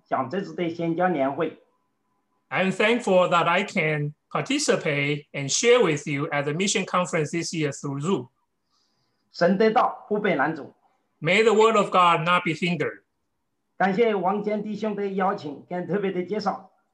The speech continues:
Speaker 2: I thank Brother Wang Jian's invitation and introduction.
Speaker 1: 感谢，啊，Pastor Hans神牧师、敬拜团队，还有我们宣教委员、同工们的组织安排，这特别的聚会。
Speaker 2: I s-, also special thanks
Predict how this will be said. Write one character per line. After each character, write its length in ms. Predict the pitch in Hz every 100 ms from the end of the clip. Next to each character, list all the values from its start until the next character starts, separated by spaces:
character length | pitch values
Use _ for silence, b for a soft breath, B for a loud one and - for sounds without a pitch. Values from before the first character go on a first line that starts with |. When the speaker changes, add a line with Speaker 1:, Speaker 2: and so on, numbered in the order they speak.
| _ _ _ _
Speaker 2:
I 120 | - 139
thank 320 | 185 196 196
Brother 300 | 180 180 190
Wang 240 | 175 175
Jian's 320 | 180 185 185
invitation 680 | 170 160 160 175 196 196 180
and 180 | 156 151
introduction. 920 | 151 151 156 151 196 202 160 139 156 - _ _ _ _ _ _ -
Speaker 1:
感 200 | 175 180
谢， 400 | 220 214 190 180
啊， 340 | 156 170 165 160 -
Pastor 600 | 214 214 202 190 185 170
Hans 640 | - 226 214 180 - -
神 200 | - 190
牧 180 | 196 220
师、 160 | 214 185 202 196 _ _ _ _
敬 160 | - 226
拜 160 | 226 220
团 240 | 160 180
队， 380 | 220 226 - _ _
还 120 | -
有 160 | 180 165
我 40 |
们 140 | 156 180
宣 200 | 208 208
教 140 | 214
委 140 | 208 190
员、 420 | 160 180 190 -
同 180 | - 185
工 140 | 190
们 160 | 196 190
的 160 | 190 185
组 260 | - 143
织 140 | 135 180 -
安 180 | 180 185
排， 280 | 160 165 - -
这 100 | 180
特 160 | 160
别 120 | 196
的 100 | 185 180
聚 140 | 202
会。 280 | 156 - - _ _ _ _ -
Speaker 2:
I 120 | 147
s-, 160 | 175 -
also 360 | 190 208 214 208
special 520 | 202 - 185 185 180
thanks 420 | 180 175 170 156